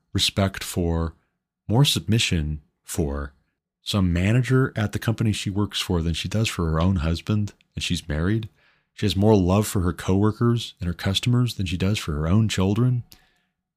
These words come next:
And by this, I'm not talking emotions. I'm talking effectively, who does she listen to? Who does she submit to?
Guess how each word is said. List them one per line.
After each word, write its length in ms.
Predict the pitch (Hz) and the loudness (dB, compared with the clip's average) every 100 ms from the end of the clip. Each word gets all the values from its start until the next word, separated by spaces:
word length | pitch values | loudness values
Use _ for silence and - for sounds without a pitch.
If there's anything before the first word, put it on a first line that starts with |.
| _ | _
And 80 | 92 | -2
by 140 | 90 107 | 2 4
this, 220 | 120 - | 4 4
I'm 100 | 95 | 2
not 160 | 110 | 0
talking 360 | - 104 104 98 | 2 0 2 2
emotions. 460 | 82 95 120 82 80 | 2 2 2 -2 -4
I'm 100 | 80 | 0
talking 460 | 98 90 87 80 - _ _ _ _ _ | 0 0 -4 -6 -8 _ _ _ _ _
effectively, 1000 | - - 151 151 - 113 90 87 82 82 - _ | -8 2 2 4 2 4 2 2 0 -2 -8 _
who 220 | - 135 | 6 6
does 180 | 127 113 | 8 4
she 280 | - 117 110 | 4 4 6
listen 340 | 104 110 101 87 | 4 2 0 0
to? 180 | 90 | 4
Who 140 | 85 151 | 6 6
does 120 | 180 | 6
she 180 | - 143 | 4 2
submit 440 | - - 113 113 | 2 0 -2 -2
to? 280 | - 104 | 2 2